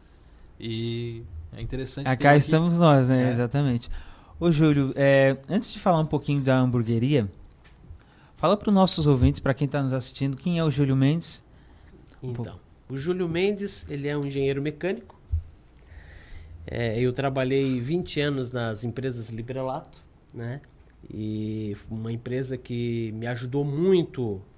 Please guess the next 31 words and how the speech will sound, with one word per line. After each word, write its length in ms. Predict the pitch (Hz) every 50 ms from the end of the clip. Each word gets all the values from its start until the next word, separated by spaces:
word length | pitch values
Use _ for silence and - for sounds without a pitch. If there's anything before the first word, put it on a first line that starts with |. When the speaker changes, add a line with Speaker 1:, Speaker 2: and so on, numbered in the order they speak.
| - - -
Speaker 3:
a 80 | - 113
crescer 420 | - - 127 123 - - 147 135
profissionalmente, 1040 | 139 - 151 165 - - - 147 139 131 123 120 117 127 147 156 156 - - - - -
né? 300 | 104 107 113 131 139 135 - - - - - - - - - - _
Foram 240 | - 117 113 117 110
vinte 360 | 101 127 147 147 - - 127
anos, 320 | 127 135 147 147 135 113 110
então, 380 | 110 107 107 - 120 123 120 117 117 113 110 110 110 107 107 110 107 107 107 107 104 101
mas 180 | 101 127 139 135
sempre 260 | - 196 196 190 -
tive 220 | - - - 190 175
desejo 560 | 165 175 160 147 147 156 160 170 165 175 170
de 240 | 156 - - 180 170
empreender, 540 | 180 170 190 196 196 185 131 104 92 92 - - _ _ _ _ - -
né? 240 | 95 98 110 127 - - - - - - - - - -
A 140 | - 98 110
Librelato, 460 | 110 120 127 127 127 131 139 135 151
ela 80 | 139 135
foi 140 | - 135 135
uma 100 | 147 165
escola 420 | 156 - - - 139 143 143 139
pra 140 | - 123 120
mim, 280 | 113 113 135 156 180 180 - - - -
uma, 540 | 117 110 110 104 104 104 95 92 92 87 82
uma 200 | - 101 101 92
grande 380 | 92 110 117 131 139 131 - 127
empresa. 500 | 120 120 123 113 127 151 165 151 135 127
Hoje 240 | 120 123 127 123 123
ela 240 | 127 120 123 117 113
se 200 | 104 - - 120
destaca, 680 | 110 - - - - 117 123 123 123 - 117 113 104